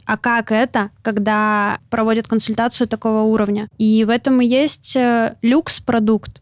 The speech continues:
сервис, качество, отношение к клиенту.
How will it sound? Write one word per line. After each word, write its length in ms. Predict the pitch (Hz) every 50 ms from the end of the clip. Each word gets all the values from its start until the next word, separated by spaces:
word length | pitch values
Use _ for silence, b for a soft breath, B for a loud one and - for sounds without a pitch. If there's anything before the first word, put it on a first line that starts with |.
| _ _
сервис, 580 | - - - 233 233 247 277 262 247 220 - -
качество, 720 | - - 226 220 240 240 - - - - 214 208 208 214 -
отношение 580 | - 214 - 220 208 - - 226 220 214 214 208
к 40 | -
клиенту. 680 | - 208 202 202 214 220 240 262 247 - 214 208 214